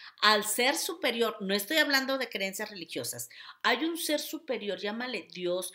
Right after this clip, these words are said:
Jehová, Yahvé, naturaleza, matriz divina, campo magnético, el universo, como quieras llamarle.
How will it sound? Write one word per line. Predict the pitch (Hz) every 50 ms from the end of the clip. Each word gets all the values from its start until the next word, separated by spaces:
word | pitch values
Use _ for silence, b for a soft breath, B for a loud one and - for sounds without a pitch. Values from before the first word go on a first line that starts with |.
| B B B _
Jehová, | - - 180 170 156 156 165 160 165 170 175 - - - _ -
Yahvé, | 175 147 175 165 160 156 139 160 160 165 170 165 - - _ -
naturaleza, | 160 165 165 165 165 165 156 156 151 143 143 151 160 160 - - 139 110 - - -
matriz | 160 160 165 165 156 165 170 165 160
divina, | 170 165 147 156 160 170 165 151 135 127 -
campo | - 156 156 156 165 170
magnético, | 160 160 151 143 139 147 147 156 160 165 160 - - - _ - 147 135 117 B B B B B B
el | B - 190 202 196 185
universo, | 180 180 175 170 165 151 180 180 180 175 - - - _ _ _
como | - 160 151 156 147 151
quieras | - 160 160 170 180 -
llamarle. | 196 180 160 143 139 143 - _ _